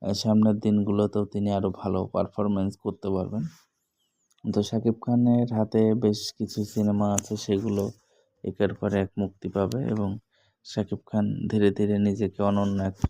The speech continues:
উচ্চতায় নিয়ে যাচ্ছেন। এছাড়াও আপনারা যারা আমাদের চ্যানেলটি এখনও সাবস্ক্রাইব করেন নাই, তারা অবশ্যই চ্যানেলটাকে সাবস্ক্রাইব করে দেবেন, কারণ আপনাদের সাবস্ক্রাইব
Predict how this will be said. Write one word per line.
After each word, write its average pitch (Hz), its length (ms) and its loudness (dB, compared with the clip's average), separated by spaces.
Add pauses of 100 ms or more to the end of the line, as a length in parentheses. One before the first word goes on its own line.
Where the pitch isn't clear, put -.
(440)
উচ্চতায় 104 500 -2
নিয়ে 104 240 2
যাচ্ছেন। 101 420 -4 (1400)
এছাড়াও 113 480 0 (760)
আপনারা 110 380 2
যারা 107 280 4
আমাদের 104 300 2
চ্যানেলটি 104 440 0
এখনও 101 260 -4
সাবস্ক্রাইব 104 600 -6
করেন 104 260 -4
নাই, 104 160 0
তারা 101 220 -4
অবশ্যই 110 380 -8
চ্যানেলটাকে 104 600 -2 (800)
সাবস্ক্রাইব 107 580 -2
করে 107 240 0
দেবেন, 113 300 0
কারণ 113 320 -6
আপনাদের 110 520 -4
সাবস্ক্রাইব 98 600 -4